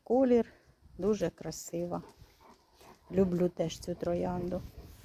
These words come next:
Ось така трояндочка ще квітує.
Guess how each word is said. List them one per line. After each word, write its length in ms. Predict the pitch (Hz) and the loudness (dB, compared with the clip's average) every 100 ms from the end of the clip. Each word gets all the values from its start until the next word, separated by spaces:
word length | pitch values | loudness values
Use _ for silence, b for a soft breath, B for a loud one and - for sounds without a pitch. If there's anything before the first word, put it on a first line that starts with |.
| - - - - - - _ - - _ - - - - _ _ - - - - - - - - - _ _ - B B - - | -20 -18 -18 -18 -20 -20 _ -20 -20 _ -8 -8 -10 -20 _ _ -10 -8 -8 -12 -18 -20 -20 -20 -20 _ _ -20 B B -14 -6
Ось 200 | 294 - | -4 -4
така 360 | 170 170 208 | -8 -2 0
трояндочка 840 | 254 226 240 233 233 226 - - | 2 4 4 6 6 4 0 -4
ще 180 | 220 233 | -2 -2
квітує. 760 | 226 220 220 - 220 220 220 214 | -2 -2 -4 0 2 4 4 2